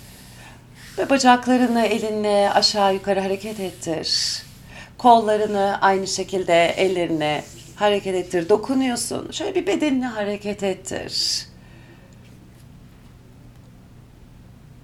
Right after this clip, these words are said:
Ve meditasyona yerleşelim artık. Elleri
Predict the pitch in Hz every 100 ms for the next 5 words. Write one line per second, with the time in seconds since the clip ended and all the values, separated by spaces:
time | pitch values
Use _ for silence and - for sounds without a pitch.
0 | - - - - - - - - 208 196
1 | 190 196 190 - 170 165 156 160 - -
2 | - - - - - - - 180 165 165
3 | - 143 160 - - - - - - -
4 | - - - - - - - - - -
5 | - - - - - - - - - -
6 | 208 214 220 220 214